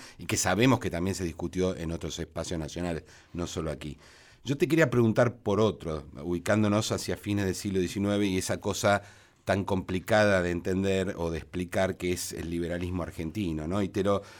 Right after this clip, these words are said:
te lo, te lo quiero preguntar con una especie de cita de algo que siempre rec-, que recordaba Tulio Alperín en las reuniones que se hacen en el noventa, previas a la Revolución,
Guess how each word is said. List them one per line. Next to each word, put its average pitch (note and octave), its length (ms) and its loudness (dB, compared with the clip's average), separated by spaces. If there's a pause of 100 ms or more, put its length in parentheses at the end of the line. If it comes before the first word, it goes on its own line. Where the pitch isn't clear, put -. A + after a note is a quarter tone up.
(160)
te G2 80 -2
lo, G#2 180 2
te - 220 -4
lo G2+ 80 0
quiero C3+ 180 2
preguntar C3 420 4
con A2+ 140 2
una G#2+ 380 4
especie A2+ 340 0
de F#2 100 4
cita F#2+ 400 0
de F2+ 100 2
algo G2 200 2
que F2 160 -4
siempre G2 320 -2
rec-, E2+ 380 -6
que E2+ 380 -4 (280)
recordaba F2 460 0
Tulio F#2+ 200 -2
Alperín F#2 540 0 (380)
en E2+ 640 0 (260)
las E2 240 -4
reuniones G2 520 0
que F2+ 80 -12
se G2+ 120 -2
hacen F#2+ 200 0
en F#2+ 100 2
el F2 180 0
noventa, F2+ 540 0
previas F#2 380 0
a E2 60 -6
la E2 100 -4
Revolución, F2+ 680 -2